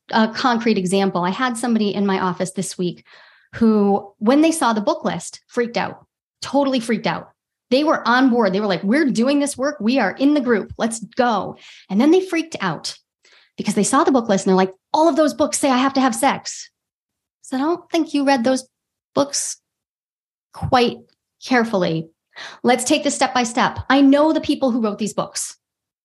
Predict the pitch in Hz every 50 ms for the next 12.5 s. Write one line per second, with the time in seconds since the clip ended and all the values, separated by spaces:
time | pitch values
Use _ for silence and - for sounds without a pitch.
0 | _ - 175 185 185 190 190 - - - - 294 277 269 277 254 233 214 190 170
1 | 190 180 170 180 170 180 190 180 240 254 277 277 - 285 311 294 285 277 240 226
2 | 247 233 196 214 202 - 202 196 185 180 180 185 196 208 220 240 277 320 302 285
3 | 262 233 226 208 185 165 175 160 - - - - - - - - - - - _
4 | _ _ _ _ _ _ _ _ _ _ _ _ _ _ _ _ - 220 233 240
5 | 277 302 269 247 254 262 240 208 208 - 220 196 196 196 196 196 196 190 185 -
6 | - - 202 175 - - - - - - - - _ _ _ - 196 - 196 208
7 | 202 202 233 262 285 302 311 294 269 226 208 190 180 - - - - 220 220 220
8 | - 214 190 190 180 - - - 240 226 226 - 220 196 190 185 196 196 180 196
9 | 196 185 - - - - 185 170 156 - - - - - - - _ _ _ _
10 | - 185 196 185 - - 254 240 226 226 - 202 185 196 - - - 302 294 -
11 | - - 240 220 202 - - - - 220 208 214 - 226 208 202 202 196 196 185
12 | 190 180 170 190 226 226 - 339 359 403